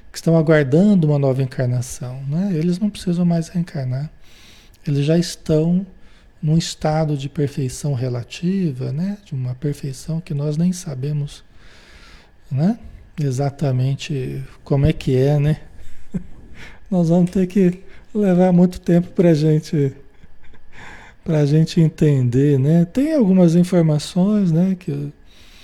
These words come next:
no próprio Livro dos Espíritos, né? A primeira ordem dos espíritos puros, quais são as características, né? Não sofrem influência da matéria,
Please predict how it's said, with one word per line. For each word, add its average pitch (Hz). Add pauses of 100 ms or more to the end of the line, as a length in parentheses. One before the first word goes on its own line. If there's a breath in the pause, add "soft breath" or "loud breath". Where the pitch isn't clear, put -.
(300 soft breath)
no 147
próprio 170
Livro 143
dos 143
Espíritos, 170
né? 170
A 135
primeira 180
ordem 147
dos 131
espíritos 165
puros, 160
quais 151
são 165
as 156
características, 135
né? 170 (920 soft breath)
Não 240
sofrem 180
influência 151
da 127
matéria, 165